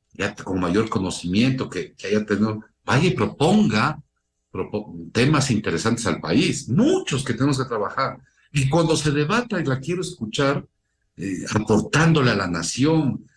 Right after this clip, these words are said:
dándoles ideas a nuestros jóvenes, a nuestros actores económicos, sociales, políticos, culturales, y sí, hablándole al país. Espero que esa conducta,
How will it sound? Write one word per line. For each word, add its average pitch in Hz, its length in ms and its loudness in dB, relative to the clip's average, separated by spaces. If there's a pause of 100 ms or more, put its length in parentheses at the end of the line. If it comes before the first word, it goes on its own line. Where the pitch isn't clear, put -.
(180)
dándoles 165 560 0
ideas 131 480 -2
a 117 60 0
nuestros 101 420 0
jóvenes, 147 560 2
a 110 60 -6
nuestros 110 300 -8
actores 147 440 0
económicos, 123 680 0
sociales, 127 420 -2
políticos, 131 500 0
culturales, 117 640 0 (480)
y 170 260 4
sí, 269 300 4
hablándole 220 600 2
al 131 120 -2
país. 208 380 0 (220)
Espero 170 760 0
que 107 100 -2
esa 107 200 -2
conducta, 120 560 -2